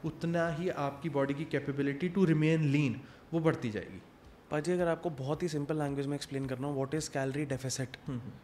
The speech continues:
Speaker 2: वो क्या होता है?
Speaker 1: कैलोरी डेफिसिट, पाजी, आपका वेट नब्बे किलो है,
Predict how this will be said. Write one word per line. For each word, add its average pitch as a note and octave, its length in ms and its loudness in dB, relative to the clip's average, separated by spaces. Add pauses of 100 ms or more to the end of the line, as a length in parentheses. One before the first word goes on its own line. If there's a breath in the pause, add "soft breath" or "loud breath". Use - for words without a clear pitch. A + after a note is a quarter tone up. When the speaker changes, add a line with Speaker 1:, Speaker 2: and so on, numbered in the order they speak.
(140)
Speaker 2:
वो D3 60 0
क्या C#3 160 -2
होता A2+ 220 -6
है? - 60 -20 (360 loud breath)
Speaker 1:
कैलोरी F#3+ 260 6
डेफिसिट, F#3+ 340 2
पाजी, G3 280 0
आपका F3+ 320 2
वेट E3+ 380 0 (140)
नब्बे D3 260 0
किलो E3+ 220 4
है, E3 120 2